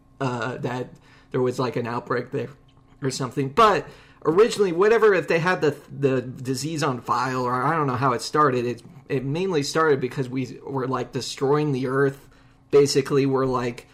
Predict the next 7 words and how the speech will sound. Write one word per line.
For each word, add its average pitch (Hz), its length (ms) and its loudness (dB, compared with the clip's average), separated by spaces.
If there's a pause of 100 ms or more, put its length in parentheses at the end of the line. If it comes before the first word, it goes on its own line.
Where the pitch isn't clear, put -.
(420)
destroying 151 500 2
the 147 80 2
trees, 151 400 -2
the 135 100 -2
habitats, 139 760 -2 (140)
<clears throat> 139 120 2
um, 139 340 0